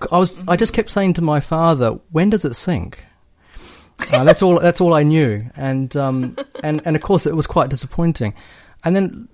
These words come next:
a few months later, I was living in Australia at the time, uh, S-, Surfers Paradise, Gold Coast.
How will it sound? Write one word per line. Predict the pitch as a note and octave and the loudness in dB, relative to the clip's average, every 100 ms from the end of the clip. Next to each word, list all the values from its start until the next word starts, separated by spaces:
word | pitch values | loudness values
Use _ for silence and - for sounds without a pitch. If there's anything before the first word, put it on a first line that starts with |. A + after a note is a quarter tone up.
| - | -8
a | E3 | -4
few | - A#3 | 0 2
months | G#3+ E3+ | 0 2
later, | G3 F#3+ - | 2 2 2
I | |
was | D3 E3 | 2 4
living | F3+ D#3+ | 4 4
in | |
Australia | C3 - D#3+ D3 A2+ | 2 0 0 0 -2
at | |
the | A#2 | -8
time, | - C3+ G#2 A2 B2 - B2+ | -8 -6 -6 -8 -10 -14 -10
uh, | A#2+ | -8
S-, | A2+ - - | -10 -16 -20
Surfers | - E3 C#3+ - | -4 -2 -2 -2
Paradise, | C#3+ C3 C3 C#3 | 0 0 -2 -4
Gold | - C3 C3 | -4 -4 -2
Coast. | B2+ A2+ - - | -4 -6 -6 -12